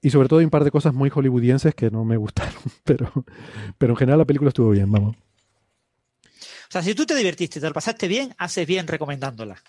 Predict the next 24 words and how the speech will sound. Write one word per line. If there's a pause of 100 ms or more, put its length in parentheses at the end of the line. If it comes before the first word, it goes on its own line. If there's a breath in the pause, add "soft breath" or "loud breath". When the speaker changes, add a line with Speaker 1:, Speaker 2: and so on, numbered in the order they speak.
(260)
Speaker 1:
Eso,
sí,
eso
es
lo
que
intento
decir.
La
recomiendo,
pero
que
no
lo
entienda
la
gente (500 soft breath)
como
que
estoy
recomendando
algo,
mm,
factualmente,